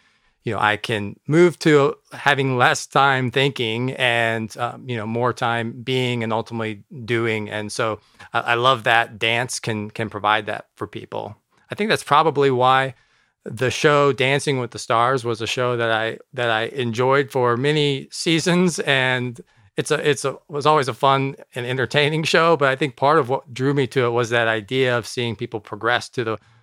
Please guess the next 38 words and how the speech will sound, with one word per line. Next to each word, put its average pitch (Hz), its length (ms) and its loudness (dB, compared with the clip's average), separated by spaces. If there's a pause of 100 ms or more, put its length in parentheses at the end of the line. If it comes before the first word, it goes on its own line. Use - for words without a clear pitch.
(120)
to 127 120 -2
the 117 80 0
point 120 440 0
of 107 300 0
being 123 240 0
out 110 260 4
there 113 240 0
and 107 80 -4
just, 107 380 -4
you 131 100 -6
know, 107 140 -6
letting 131 260 0
it 120 120 -4
go. 110 220 0
And, 107 140 -6
and 104 220 -8 (140)
as 107 160 -4
you 107 80 -8
said, 110 200 -6
dancing 107 480 -2
like, 101 260 -4
like 110 200 -10
no 104 140 -6
one's, 98 300 -10 (420)
no 120 140 -2
one's 107 200 0
watching. 101 380 -2
It's, - 240 -14
it - 100 -12
looks 110 200 -8
like 110 140 -4
such - 160 -12
a 98 60 -10
fun 104 420 -2
thing, 101 480 -4
um, 95 420 -8
to 107 80 -16
do. 104 320 -14